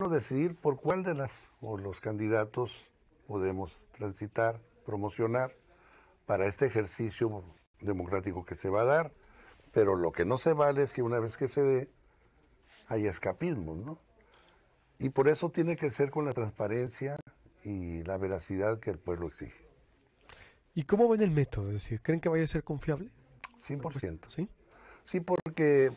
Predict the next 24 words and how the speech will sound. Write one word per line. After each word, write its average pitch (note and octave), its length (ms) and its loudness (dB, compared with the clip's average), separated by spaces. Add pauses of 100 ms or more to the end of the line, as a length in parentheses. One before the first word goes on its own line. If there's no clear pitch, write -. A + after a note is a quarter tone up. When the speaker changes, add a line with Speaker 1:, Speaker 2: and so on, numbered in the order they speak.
(120)
Speaker 1:
va D3+ 100 6
a E3+ 60 6
llegar D#3+ 300 6
el E3 140 -2
caso, D3+ 380 4
Morena D#3+ 420 2
tiene D3 320 2
su F#2 400 -6 (240)
propia G#2+ 320 -2
encuestadora, C3+ 640 2 (800)
que A#2 100 -4
la A2 160 2
preside B2 500 2
una B2 360 0
diputada G2 520 -2
muy B2 280 0
seria, A2 420 -2 (640)
Ivonne G2+ 420 -2 (560)
Angélica G2+ 520 -4
Cisneros, A#2 640 -4 (800)
pero C#3 220 6
para D3+ 180 6
evitar D3 400 4
situaciones F3+ 800 0